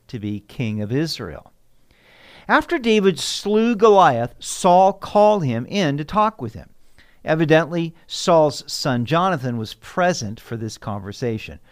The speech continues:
We continue today in First Samuel chapter eighteen. Now, when he had finished speaking to Saul, the soul of Jonathan was knit to the soul of David,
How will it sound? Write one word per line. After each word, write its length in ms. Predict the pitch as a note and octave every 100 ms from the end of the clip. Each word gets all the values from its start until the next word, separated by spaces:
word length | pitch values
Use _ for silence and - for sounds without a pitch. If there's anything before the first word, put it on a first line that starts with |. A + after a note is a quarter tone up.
| _ _ - - -
We 120 | D#3+ G3
continue 460 | G3+ - G#3 G3+
today 340 | - D#3+ D#3+ D3+
in 120 | B2
First 400 | - E3 D3+ -
Samuel 500 | D#3+ D3+ D3+ C#3+ C3+
chapter 640 | - E3 D3+ - D#3 D3+ C3
eighteen. 580 | A#2 - - F#2+ D#2+ D#2 _ _ - - - - - - -
Now, 460 | B2+ C#3+ D#3 D#3+
when 220 | D#3+ C#3
he 160 | A#2 C#3
had 120 | G#2+
finished 600 | - G3 G#3 G#3+ - - -
speaking 600 | - - A3 - E3+ B2
to 80 |
Saul, 560 | - - A#2 A#2+ C#3 _ _ - -
the 120 | G3
soul 400 | - A#3+ C4+ G#3+
of 100 | F#3
Jonathan 560 | - F#3 G3 G3+ G#3 F3
was 260 | C3+ G2
knit 440 | A#2 C3 A#3 - _
to 100 | -
the 120 | C3
soul 440 | A2+ - C#3+ D#3+ D3+
of 180 | G#2+ F2+
David, 460 | A#2 A#2+ F#2+ D2+